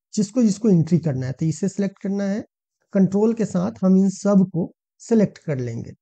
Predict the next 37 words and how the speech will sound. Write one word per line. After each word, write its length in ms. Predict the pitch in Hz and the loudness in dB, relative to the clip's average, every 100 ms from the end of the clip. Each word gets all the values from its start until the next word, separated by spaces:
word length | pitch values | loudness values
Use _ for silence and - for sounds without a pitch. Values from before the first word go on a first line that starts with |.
| _ | _
चलिए 240 | - 165 226 - | -2 0 0 -2
इसे 200 | 170 214 | -4 -4
सिलेक्ट 300 | 202 233 233 | -2 -2 -2
कर 100 | - | -2
लिया 160 | 247 - | -2 0
और 80 | 190 | 0
यहाँ 260 | 185 175 | 2 -2
पे 160 | 196 240 349 | -2 -4 0
इमेज 380 | 190 185 214 185 | 6 6 6 4
लेना 240 | 165 156 | 0 -2
है 120 | 170 247 | -4 -6
तो 140 | - - | -10 -8
इमेज 320 | 180 165 147 | -4 -2 -4
को 120 | - 160 | -6 -6
सिलेक्ट 300 | 147 127 - | -6 -8 -8
कर 120 | 120 | -12
लेंगे। 420 | 113 120 _ 170 | -10 -16 _ 0
यहाँ 140 | 180 | 0
पे 140 | 254 247 | 2 0
राइट 340 | 175 220 226 | 0 0 0
क्लिक 200 | 254 233 - | -2 -2 0
कीजिए, 240 | 170 175 - - | 0 -2 -6 0
फॉर्मेट 380 | 202 220 269 269 | 2 2 0 -2
सेल 280 | 233 196 | 0 0
जाइए 320 | 151 135 127 233 | 0 -4 -6 -6
और 140 | 202 226 | 0 0
इस 200 | 220 175 | 0 0
लॉक्ड 380 | 165 220 254 - | 2 2 -2 -4
को 160 | 156 | -2
हटा 220 | 135 123 | -2 -4
दीजिए, 280 | 107 117 127 | -6 -6 -8
यहाँ 200 | 113 107 | -8 -10
से 120 | 104 - - | -12 -16 -4
ओके 160 | 170 | -2
कर 120 | 156 123 | -2 -6
देते 280 | 123 | -8
हैं। 60 | - | -10